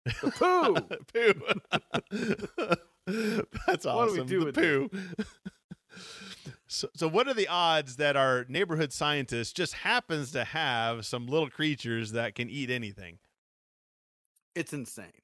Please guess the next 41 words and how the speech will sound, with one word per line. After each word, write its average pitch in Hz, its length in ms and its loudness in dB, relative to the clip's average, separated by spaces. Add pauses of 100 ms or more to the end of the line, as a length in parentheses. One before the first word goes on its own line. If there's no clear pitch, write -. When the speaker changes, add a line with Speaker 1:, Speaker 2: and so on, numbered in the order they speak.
(580)
Speaker 1:
I 170 280 2
would 170 160 -4
say 143 300 0
that 123 180 -8
this 180 160 -2
guy, 113 460 0 (640)
like, 123 380 -4
like, 131 220 -8
you 175 80 -6
wanna 208 160 0
keep 190 240 -10
him, 165 240 -4
if 143 80 -12
you're, 214 260 -4
if 156 180 -8
you're 214 120 -8
forming 185 360 -4
a, 135 100 -4 (100)
a 131 100 -6
strike 143 420 -2
team, 165 340 -6
he's 151 340 -4
on 151 100 0
your, 120 220 -4
he's 156 200 -6
on 147 160 -2
your, 120 300 -4
your 113 200 -8
team. 87 420 -10 (300)
Speaker 2:
He 160 100 -6
needs, 123 340 -6
he's, 147 260 -8
he's 151 200 -10
always 131 340 2
ready. 101 400 -2 (680)
Speaker 1:
He's 139 180 -6
like, 147 140 4
Speaker 2:
So 131 120 6
Speaker 1:
"Oh, 160 240 4
yeah, 180 180 2
man." 107 280 -6